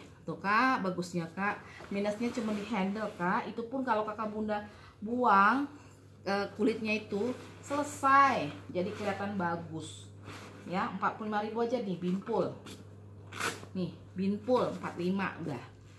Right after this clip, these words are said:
Ya, ini, Kak, ini nggak, sebetulnya nggak menjadi permasalahan atau di, ih, lihat. Ini ditutup ya. Nggak kelihatan. Ini, Kak, yang kelihatan. Bimpul ya. Nih, Kak, aku kasih empat puluh lima ribu ya,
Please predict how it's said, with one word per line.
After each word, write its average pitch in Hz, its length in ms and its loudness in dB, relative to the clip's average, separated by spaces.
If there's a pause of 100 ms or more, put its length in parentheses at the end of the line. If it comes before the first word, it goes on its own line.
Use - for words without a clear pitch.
(160)
Ya, 175 320 0
ini, 262 240 2
Kak, - 480 2
ini 247 240 2
nggak, - 80 -2
sebetulnya 196 400 -4
nggak 175 160 0
menjadi 165 320 2
permasalahan 170 560 -2
atau 180 240 -2
di, - 160 -4
ih, - 160 -6 (320)
lihat. 165 100 -10 (300)
Ini 262 160 4
ditutup 247 720 -2 (320)
ya. 151 160 -6 (760)
Nggak 208 260 -2
kelihatan. 220 600 2 (200)
Ini, 226 300 -2
Kak, - 180 -6
yang 165 220 -2
kelihatan. 165 480 -6 (420)
Bimpul 180 680 0 (400)
ya. 165 240 0 (420)
Nih, 208 140 -10
Kak, 220 240 0
aku 214 160 -10
kasih 226 260 -2
empat - 220 -4
puluh 233 100 -2
lima 214 140 -2
ribu 226 240 -6
ya, 262 260 0